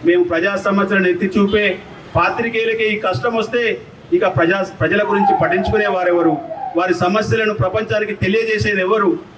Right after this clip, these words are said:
అయ్యా, ఇప్పటికైనా మీరు మమ్మల్ని పెద్ద మనసుతో అర్థం చేసుకోండి. మాకు, మేము కనీస హక్కుగా ఉన్న ఇళ్ల స్థలాలను వెంటనే మంజూరు చేయాలని కోరుతూ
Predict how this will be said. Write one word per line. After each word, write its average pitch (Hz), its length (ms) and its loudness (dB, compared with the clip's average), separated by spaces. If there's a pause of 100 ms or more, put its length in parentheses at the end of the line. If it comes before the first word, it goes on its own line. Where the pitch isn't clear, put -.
(200)
అయ్యా, 196 240 4
ఇప్పటికైనా 226 600 -2
మీరు 202 400 2 (320)
మమ్మల్ని 190 540 2 (260)
పెద్ద 185 180 0
మనసుతో 226 580 -2
అర్థం 226 360 -2
చేసుకోండి. 220 640 0 (300)
మాకు, 196 240 -2
మేము 185 300 -2
కనీస 233 440 2
హక్కుగా 226 420 0
ఉన్న 202 260 -4
ఇళ్ల 185 160 -2
స్థలాలను 196 600 0 (240)
వెంటనే 214 320 2
మంజూరు 202 420 0
చేయాలని 202 460 -2
కోరుతూ 202 540 2